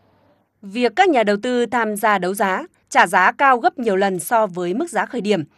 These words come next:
đã thiết lập mặt bằng giá mới cho khu đất được đưa ra đấu giá và các khu vực lân cận. Tuy nhiên, nhiều trường hợp mua bằng mọi giá của nhiều nhà đầu tư, sau đó lại bỏ cọc, đã có những tác động tiêu cực nhất định đến mặt bằng giá đất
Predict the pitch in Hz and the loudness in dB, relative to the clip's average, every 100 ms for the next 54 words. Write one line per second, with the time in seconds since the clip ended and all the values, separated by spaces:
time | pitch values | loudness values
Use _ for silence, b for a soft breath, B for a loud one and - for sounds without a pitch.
0 | _ _ 196 220 254 359 254 170 185 185 | _ _ -2 0 0 0 0 0 -4 -4
1 | 175 151 190 190 185 349 - 233 202 233 | -4 -4 -2 -2 -2 -4 -4 -4 -2 -4
2 | 208 330 - 185 165 190 185 175 185 160 | -4 -4 -6 -8 -8 -8 -8 -6 -10 -8
3 | 160 175 196 339 b b b 185 233 220 | -6 -6 -6 -12 b b b 2 4 4
4 | 330 381 - 220 190 196 190 214 - _ | -2 -4 -8 -8 -4 -4 -2 -2 -2 _
5 | _ _ _ _ 269 247 254 220 208 b | _ _ _ _ -4 0 0 0 -8 b
6 | b 254 277 254 285 247 233 208 226 247 | b -2 2 2 0 -2 -2 -2 -2 0
7 | 214 202 175 185 170 175 185 285 247 165 | 2 0 0 -4 -4 -6 -8 -8 -6 -4
8 | 175 170 170 160 160 240 240 208 b b | -4 -4 -6 -6 -6 -4 -4 -6 b b
9 | - 285 214 190 277 247 214 220 156 202 | 0 2 4 4 2 -2 -4 -4 -6 0
10 | 185 - _ _ 196 240 - 214 208 214 | -2 -2 _ _ -4 0 2 2 0 -6
11 | 302 - 320 202 - 233 214 208 - 220 | -6 -6 -2 -2 -2 -6 -4 -4 -6 -8
12 | 285 254 214 - 170 208 262 - 170 165 | -6 -6 -8 -12 -10 -8 -8 -8 -8 -8
13 | 156 165 185 | -6 -6 -6